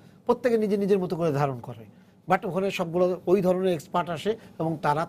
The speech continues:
তাদের বক্তব্যটা দেন যে এইটা হলো এইরকম। এবং বিভিন্ন সময় ওদেরকে গেস্ট,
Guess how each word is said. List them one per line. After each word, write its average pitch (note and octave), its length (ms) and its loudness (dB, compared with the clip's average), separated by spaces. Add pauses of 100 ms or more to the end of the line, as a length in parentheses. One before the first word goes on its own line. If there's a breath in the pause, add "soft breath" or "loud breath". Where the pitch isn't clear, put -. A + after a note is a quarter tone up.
তাদের D3+ 240 0
বক্তব্যটা D3+ 520 -2
দেন E3 280 0 (300 loud breath)
যে G3+ 160 2
এইটা G3 320 4
হলো G3+ 200 2
এইরকম। C#3 420 -2 (420 loud breath)
এবং F#3 200 2
বিভিন্ন G3 280 0
সময় G3 320 0
ওদেরকে D#3+ 300 -2
গেস্ট, D3 360 2